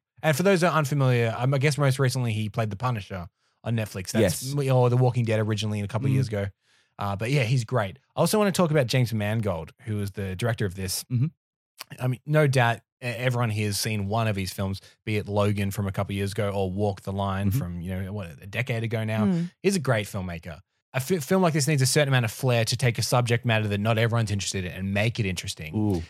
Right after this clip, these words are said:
Speaker 1: But as soon as you make it kind of too stylish and too over the top, then you lose people again. How do you think he did finding that middle ground?
Speaker 2: It's interesting you say that because I felt watching this, obviously it's set in the sixties and there's, you're trying to set a place up in a time that's not now. And how do you do that?
Speaker 1: Yeah.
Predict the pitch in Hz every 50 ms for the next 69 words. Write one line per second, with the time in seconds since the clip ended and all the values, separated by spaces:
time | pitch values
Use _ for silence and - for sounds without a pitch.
0 | _ _ - 110 110 - - 147 156 156 135 143 143 127 120 - - 135 110 98
1 | - - - 196 196 165 - - 156 139 139 139 143 143 143 131 131 - 120 107
2 | 101 95 - - - _ _ - - 165 160 151 135 135 127 - 139 127 123 131
3 | 120 117 117 120 127 131 139 139 135 123 - 117 107 95 98 95 90 98 90 90
4 | 92 - - - - - 127 139 151 156 143 147 131 117 120 117 101 - 123 117
5 | 110 104 - 117 110 107 104 101 95 98 98 95 87 90 85 80 - - - 131
6 | - 151 151 151 165 156 - - 123 113 107 101 - 117 107 107 110 - 120 120
7 | - 113 101 95 95 - - 107 110 110 - - 110 104 104 95 - - 101 110
8 | 110 - - 117 104 95 92 92 113 - - - - 110 98 104 98 - - 107
9 | 95 87 - - 110 95 98 95 95 87 - - 123 - - - 101 90 87 -
10 | - - 98 95 98 95 92 90 90 92 - - - - 98 101 95 - - 113
11 | 104 98 92 95 - - - - - _ - - - - - 120 110 104 98 -
12 | - 101 92 90 - _ _ _ _ _ 110 107 - 110 107 101 - 113 104 101
13 | 98 95 98 - - 101 76 87 98 95 90 90 90 95 - - - _ _ -
14 | 101 98 107 104 101 101 95 - 185 160 120 135 165 147 135 117 82